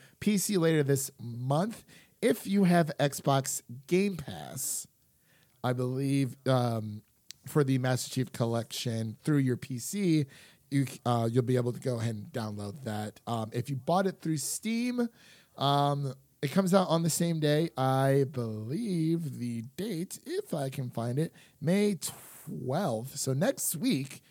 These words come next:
um, which is actually pretty cool. So that's same,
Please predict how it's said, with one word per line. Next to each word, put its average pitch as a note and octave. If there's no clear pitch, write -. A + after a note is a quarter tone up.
um, A#2
which B2
is A2
actually A#2
pretty G2+
cool. A2
So -
that's A2
same, B2+